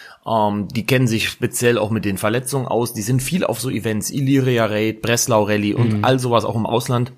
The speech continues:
Speaker 1: sind die immer vertreten. Und, ähm, da ist auch immer die gleiche Truppe mit da unten bei. Die stehen dann
Speaker 2: Mhm.
Speaker 1: an neuralgischen Punkten, wo der Veranstalter sagt, „Pass mal auf, du gehst an den Punkt,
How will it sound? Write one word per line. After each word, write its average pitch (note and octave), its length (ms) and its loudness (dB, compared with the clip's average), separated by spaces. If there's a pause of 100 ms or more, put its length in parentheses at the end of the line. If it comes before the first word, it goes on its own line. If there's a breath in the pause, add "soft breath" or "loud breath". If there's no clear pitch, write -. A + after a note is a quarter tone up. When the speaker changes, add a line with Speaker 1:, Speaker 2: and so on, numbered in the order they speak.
(440 loud breath)
Speaker 1:
sind B2 180 2
die B2+ 60 4
immer A#2+ 180 4
vertreten. A#2 560 0 (960)
Und, G2+ 640 0
ähm, F#2 380 -10 (440)
da A2+ 100 2
ist - 160 2
auch B2+ 120 4
immer C#3+ 200 4
die A#2+ 100 0
gleiche B2 360 4
Truppe A#2+ 280 2
mit G2+ 200 2
da G2 40 4
unten C#3+ 280 2
bei. G3 280 2 (280 loud breath)
Die C#3+ 120 0
stehen C3+ 340 0
dann A#2 140 2
Speaker 2:
Mhm. - 40 0
Speaker 1:
an A2+ 160 0
neuralgischen G#2+ 600 0
Punkten, E3 360 -2
wo C3 60 2
der G#2+ 180 2
Veranstalter G#2 540 -2
sagt, F#2+ 220 -4
„Pass F2+ 120 -6
mal G2 100 -2
auf, - 220 -4
du A2 240 -4
gehst A2 260 -2
an F#2+ 120 0
den D#3+ 240 0
Punkt, F3+ 320 0